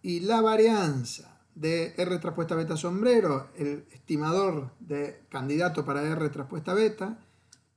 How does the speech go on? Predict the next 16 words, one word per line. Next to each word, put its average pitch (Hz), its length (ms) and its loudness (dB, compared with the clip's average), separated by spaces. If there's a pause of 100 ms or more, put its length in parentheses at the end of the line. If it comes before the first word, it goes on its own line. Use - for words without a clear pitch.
(420)
y 233 140 6
recordando 226 760 4 (1040)
que 175 380 -4 (680)
por 160 160 -2
ser 202 160 2
una 190 160 0
combinación 160 500 0
lineal 170 500 -2 (380)
de 151 140 -2
beta 156 240 -2
sombrero, 170 640 2
que 147 80 -8
suponemos 180 520 -2
tiene 170 200 0
distribución 151 500 -4
normal, 165 560 -2